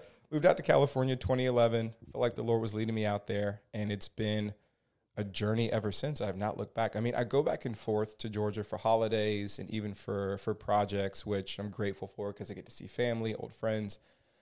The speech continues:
But yeah, California has had my heart for twelve years, so it's pretty nuts. And then just thinking about my life out there, how it's been so radically transformed by the Lord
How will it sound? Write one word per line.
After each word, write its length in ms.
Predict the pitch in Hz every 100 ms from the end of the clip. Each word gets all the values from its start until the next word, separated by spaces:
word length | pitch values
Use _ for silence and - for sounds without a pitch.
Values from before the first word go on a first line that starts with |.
| _ _
But 140 | 117 -
yeah, 240 | 101 143
California 640 | 139 117 117 - 117 117
has 160 | 107 95
had 180 | 110 113
my 140 | 101
heart 320 | 90 98 143
for 140 | - 95
twelve 320 | - 92 92
years, 320 | 90 92 92
so 120 | -
it's 120 | 95
pretty 300 | - - - 107
nuts. 540 | 90 147 - - - -
And 120 | 110
then 180 | 123 120 - - -
just 220 | - 127
thinking 300 | 143 139 135
about 200 | 123 117
my 140 | 107 98
life 440 | 92 95 147 180
out 220 | 110 104
there, 280 | - 98 101 101
how 140 | 95
it's 120 | 98 -
been 200 | 107 98
so 260 | 113 110
radically 440 | 104 101 104 101 104
transformed 840 | - 101 95 - 104 107 101 92 - _ _
by 240 | 98 101
the 120 | 95 98
Lord 640 | 92 101 120 101 92